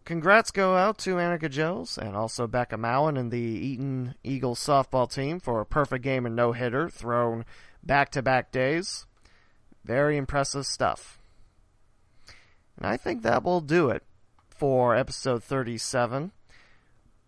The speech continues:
Caught up with a lot of spring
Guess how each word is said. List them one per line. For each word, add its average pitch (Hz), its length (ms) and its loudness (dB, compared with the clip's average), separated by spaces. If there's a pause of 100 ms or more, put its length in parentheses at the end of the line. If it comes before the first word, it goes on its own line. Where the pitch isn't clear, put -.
(120)
Caught 147 220 4
up 143 260 4
with 147 300 0
a 127 260 0
lot 143 380 4
of 131 120 0
spring 139 680 -4